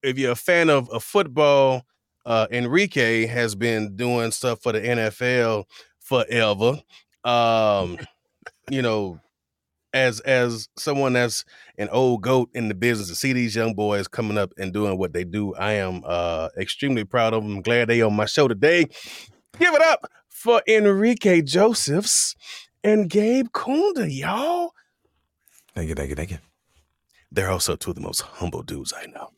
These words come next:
Speaker 1: So, um,
Speaker 2: <laughs>
Speaker 1: but yeah, man, I'm, I'm, I'm glad, uh, we get a chance to chop it up today, fellas. So, uh, this is gonna be unique for me because I have not had two guests on, so you are breaking history,
Speaker 2: I'm
Speaker 1: or making
Speaker 2: excited.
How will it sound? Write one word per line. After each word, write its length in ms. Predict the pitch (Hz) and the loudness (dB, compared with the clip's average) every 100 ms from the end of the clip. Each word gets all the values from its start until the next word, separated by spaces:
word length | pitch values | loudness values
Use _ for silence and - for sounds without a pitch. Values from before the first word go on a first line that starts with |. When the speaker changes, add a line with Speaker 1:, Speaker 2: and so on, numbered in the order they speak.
| - - _ - | -20 -20 _ -12
Speaker 1:
So, 220 | - 95 | -4 -2
um, 320 | 92 82 82 - - | -2 -4 -6 -4 -4
Speaker 2:
<laughs> 200 | - - | -4 -4
Speaker 1:
but 460 | - - - - 190 | -4 -4 -6 -8 0
yeah, 220 | 262 175 | 2 4
man, 360 | 127 127 127 139 | 4 2 2 2
I'm, 60 | 147 | 0
I'm, 140 | 160 | -2
I'm 140 | 160 160 | 0 0
glad, 320 | 151 156 151 | 2 2 4
uh, 220 | 147 147 139 | 4 4 2
we 100 | 143 | 0
get 120 | 143 | 0
a 40 | |
chance 280 | 131 151 127 | 0 -2 -2
to 80 | - | -2
chop 180 | 143 131 | -2 0
it 80 | 135 | -2
up 80 | |
today, 260 | 120 127 127 | -2 -2 -2
fellas. 520 | - 135 127 123 - _ _ _ - | 0 2 2 -2 -6 _ _ _ -8
So, 400 | - 151 143 131 - _ _ _ - _ _ - _ _ - | 2 4 6 2 -4 _ _ _ -20 _ _ -20 _ _ 2
uh, 380 | 135 131 123 | 6 6 6
this 180 | 120 214 | 4 2
is 80 | 214 | 2
gonna 200 | 175 165 | 2 4
be 240 | 156 160 | 4 2
unique 440 | 147 139 135 151 139 | 2 2 4 2 0
for 140 | 139 | -2
me 160 | 135 151 | 0 0
because 300 | 143 135 117 | 0 0 2
I 120 | 123 | 2
have 180 | 113 95 | 2 0
not 220 | 113 120 | -4 -4
had 240 | 117 120 | -4 -4
two 180 | - 131 | -2 -6
guests 320 | 95 107 120 | -2 -2 -2
on, 240 | 120 120 120 | 0 0 -2
so 140 | - | -4
you 200 | 95 123 | -6 -2
are 60 | 98 | -2
breaking 400 | 87 113 120 95 | 0 -2 -2 -6
history, 500 | 98 120 - 110 110 | -6 -8 -6 -4 -2
Speaker 2:
I'm 60 | 85 | 0
Speaker 1:
or 40 | 120 | 2
making 80 | - | 2
Speaker 2:
excited. 400 | - 85 80 | 2 2 4